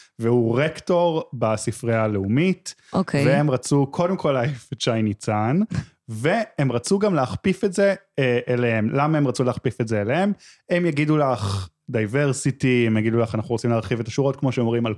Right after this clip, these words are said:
Speaker 1: כל ח-, הצעת חוק שהם עושים עכשיו.
Speaker 2: כן.
Speaker 1: אבל בפועל הם רוצים ג'ובים. זה ג'ובים,
Speaker 2: Mm.
Speaker 1: זה מה שזה.
Speaker 2: כאילו, יש שם איזושהי רמה של שליטה על התוכן והמידע ששמור בספרייה, או שזה פשוט ג'וב?
Speaker 1: אז, אה, אם, אם הם היו
Speaker 2: ג'וב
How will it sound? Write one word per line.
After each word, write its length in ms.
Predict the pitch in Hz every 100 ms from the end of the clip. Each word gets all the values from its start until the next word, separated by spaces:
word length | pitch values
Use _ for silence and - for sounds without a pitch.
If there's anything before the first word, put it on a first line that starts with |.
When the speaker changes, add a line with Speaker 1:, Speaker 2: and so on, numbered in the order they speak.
| -
Speaker 1:
כל 320 | - 160 139
ח-, 140 | - -
הצעת 280 | - 120 110
חוק 180 | 110 107
שהם 160 | 113 101
עושים 280 | - 120
עכשיו. 320 | 131 - 196 233 - -
Speaker 2:
כן. 160 | 175 151 -
Speaker 1:
אבל 180 | 123
בפועל 440 | 139 160 254 233 226 -
הם 80 | 165
רוצים 280 | 180 185 139
ג'ובים. 460 | 131 120 120 117 104 _ _ _ _
זה 160 | 117 127 113
ג'ובים, 440 | - 170 165 -
Speaker 2:
Mm. 20 |
Speaker 1:
זה 120 | -
מה 160 | 123 107
שזה. 340 | - 101 98 98 -
Speaker 2:
כאילו, 180 | - 214
יש 200 | 180 180
שם 140 | 233 202
איזושהי 420 | 175 202 - 160
רמה 200 | 151 160
של 120 | 202
שליטה 420 | - 156 147 185 196
על 100 | 156
התוכן 460 | 143 202 190 196 170
והמידע 420 | 156 151 156 165
ששמור 340 | 175 190 175
בספרייה, 440 | 170 165 165 180 269
או 120 | 247
שזה 220 | 226 233 226
פשוט 420 | 226 - 302 - 165
ג'וב? 280 | 190 165 147 151
Speaker 1:
אז, 160 | 147 135
אה, 160 | 135 139 _
אם, 160 | 175 185
אם 300 | 175 175 190
הם 80 | 165
היו 180 | 139 147
Speaker 2:
ג'וב 180 | 247